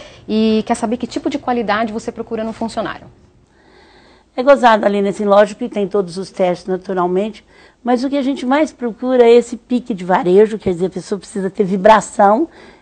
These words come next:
Speaker 2: e ter vontade de sonhar. A gente não, assim, a pessoa precisa querer. Então, assim, se a pessoa demonstra que ela quer, que ela vai buscar e que ela tem algumas, algumas capacidades necessárias,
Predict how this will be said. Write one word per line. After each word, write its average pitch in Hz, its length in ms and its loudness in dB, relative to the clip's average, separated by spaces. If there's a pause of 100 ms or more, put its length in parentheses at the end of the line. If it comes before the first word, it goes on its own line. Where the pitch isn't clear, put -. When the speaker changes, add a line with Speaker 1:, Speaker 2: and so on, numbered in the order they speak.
(120)
Speaker 2:
e 269 140 0
ter 294 180 0
vontade 240 540 6
de 202 100 -6
sonhar. 190 520 0 (200)
A 220 80 -4
gente 226 240 -6
não, 262 160 -4
assim, 220 300 -6 (300)
a - 40 -20
pessoa 247 220 0
precisa 262 260 0
querer. 247 560 6 (400)
Então, 226 140 -6
assim, 233 180 -6
se - 140 0
a - 20 2
pessoa 269 300 4
demonstra 247 500 2
que 240 100 -4
ela 220 200 2
quer, 226 400 2
que 220 100 -2
ela 214 140 6
vai 202 320 4
buscar 214 600 0 (400)
e 214 140 -6
que 226 260 2
ela 226 160 8
tem 226 140 0
algumas, 208 480 0 (220)
algumas 233 480 -4
capacidades 214 800 4
necessárias, 202 800 2